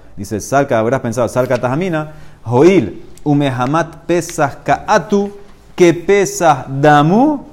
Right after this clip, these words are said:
kamash banan que no. Tú hubieras pensado que ya que vino de un pesach, este shelamim que vino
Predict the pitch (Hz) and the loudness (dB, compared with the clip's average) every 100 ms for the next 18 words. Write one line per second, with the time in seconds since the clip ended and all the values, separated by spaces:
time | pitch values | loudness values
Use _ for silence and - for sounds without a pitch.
0 | - - 247 180 151 151 143 127 120 120 | -12 -6 -2 0 0 0 0 0 0 0
1 | 185 208 196 180 151 151 165 143 120 131 | 2 4 4 2 0 2 4 4 0 -2
2 | 131 139 170 170 - 156 143 180 185 143 | 0 2 2 0 -2 0 0 -2 -2 -2
3 | 92 - - - - - - - - 123 | -6 -12 -20 -20 -20 -20 -20 -20 -8 2
4 | 131 147 143 147 - 95 - - 123 151 | 4 4 4 0 0 -8 -10 -10 -4 -2
5 | 143 117 117 139 143 139 120 131 135 | -2 -2 -2 -2 -4 -4 -2 -2 -4